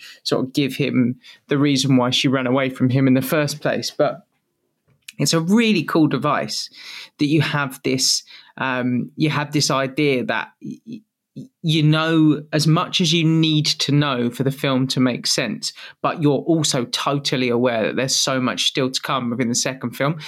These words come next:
that you're pining for it. But it doesn't really, in the second film, you don't, you don't have to work for any of the information. I feel like they give away quite a lot quite quickly. You know, he, he doesn't sort of, you see Bill very early on, you find out her name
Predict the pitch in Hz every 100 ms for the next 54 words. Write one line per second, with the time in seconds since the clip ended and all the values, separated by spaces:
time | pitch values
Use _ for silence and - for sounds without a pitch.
0 | - 165 170 160 143 - 185 151 123 -
1 | 113 - - - 214 311 330 226 135 180
2 | 226 214 226 208 143 143 208 202 240 202
3 | 202 156 165 196 - - 139 135 127 135
4 | 127 131 156 180 117 92 - 185 - 160
5 | 175 151 147 135 135 - - - 151 -
6 | 160 139 131 - - - - 190 - 135
7 | 95 127 _ _ _ 139 135 135 165 160
8 | 175 170 180 185 143 175 147 - - -
9 | - 151 202 175 165 147 135 127 139 143
10 | 139 135 123 120 110 113 117 147 147 147
11 | 175 175 160 139 143 143 135 131